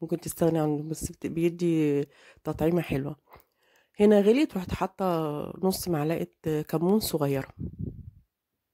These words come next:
واسيبها بقى براحتها، اوطي عليها واسيبها تستوي براحتها. هاخد برضو، آه، شوية زيت، شوية زيت صغيرين،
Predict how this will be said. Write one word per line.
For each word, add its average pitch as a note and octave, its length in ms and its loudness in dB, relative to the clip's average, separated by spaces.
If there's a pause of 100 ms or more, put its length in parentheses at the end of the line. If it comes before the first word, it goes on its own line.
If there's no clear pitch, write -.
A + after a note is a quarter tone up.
(1400)
واسيبها F3+ 300 4
بقى E3 200 2
براحتها، F#3 560 0 (720)
اوطي E3 300 0
عليها D#3+ 280 0
واسيبها F3+ 320 -2
تستوي D#3+ 520 -6
براحتها. - 380 -12 (3250)
هاخد F3 280 -4
برضو، D#3 640 0 (1200)
آه، C#3+ 880 -4
شوية F3 460 2
زيت، G3+ 480 0
شوية F#3+ 180 0
زيت F#3 240 0
صغيرين، C#3+ 520 -2